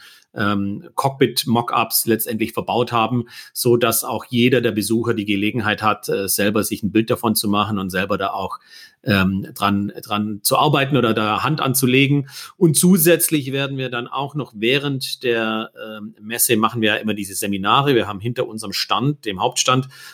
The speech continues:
ja, unseren Seminarstand. Und da werden wir dann jeden Tag auch, äh,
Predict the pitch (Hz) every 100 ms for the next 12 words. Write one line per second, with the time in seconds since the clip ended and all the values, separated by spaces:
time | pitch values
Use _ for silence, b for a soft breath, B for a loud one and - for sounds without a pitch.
0 | _ 104 110 110 110 101 104 104 101 98
1 | 135 - - 127 139 131 B B B _
2 | 127 120 98 110 127 123 123 120 120 113
3 | 113 113 120 123 113 110 104 110 - 98
4 | 95 95 - - - 104 101